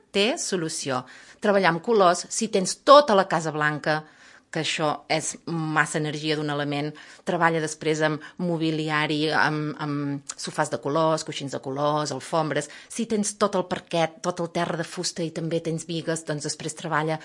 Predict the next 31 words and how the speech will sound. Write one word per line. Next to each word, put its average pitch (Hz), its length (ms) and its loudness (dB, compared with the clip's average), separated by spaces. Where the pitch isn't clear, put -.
amb 156 180 0
mobiliari 156 500 -2
que - 140 -8
tingui 151 260 -4
més 151 240 -2
vidre 160 440 2
o 143 140 -4
més 143 160 -6
metall, 170 540 2
que 143 100 -4
és 127 80 -8
energia 131 480 -4
aigua 147 360 0
o 139 40 -2
energia 135 320 -6
de 131 80 -4
metall. 202 460 4
Tot - 380 2
té 415 160 2
solució 202 600 0
amb 135 180 -2
el - 80 -8
Feng 120 180 -6
Shui. 120 220 -6
Però 277 220 4
la 226 140 2
important 247 400 -2
és 254 80 -4
això, - 340 -2
que 202 80 -6
tu 320 220 -4